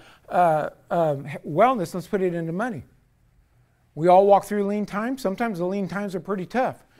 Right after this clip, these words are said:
Do you draw back? Now, I'm all about being a good steward. You need to cut the waste out. But are you going to cut out necessities?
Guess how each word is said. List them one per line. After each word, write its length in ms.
Do 80
you 100
draw 220
back? 380
Now, 120
I'm 100
all 140
about 240
being 140
a 60
good 180
steward. 400
You 120
need 180
to 60
cut 140
the 80
waste 260
out. 220
But 200
are 100
you 200
going 240
to 60
cut 240
out 280
necessities? 880